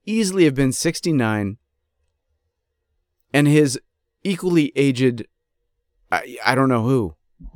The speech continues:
female, uh, associate. I don't even remember if they actually introduced her. I think his generation of man doesn't introduce her generation of woman.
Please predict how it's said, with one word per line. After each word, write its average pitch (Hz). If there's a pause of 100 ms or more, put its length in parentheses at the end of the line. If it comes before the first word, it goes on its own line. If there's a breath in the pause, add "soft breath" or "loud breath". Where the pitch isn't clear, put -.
(220)
female, 127
uh, 123 (480)
associate. 156 (100)
I 120
don't 175
even 135
remember 139
if 123
they 123
actually 120
introduced 113
her. 82 (480)
I 135
think 160
his 165
generation 143
of 120
man 131
doesn't 139
introduce 131 (120)
her 147
generation 120
of 92
woman. 101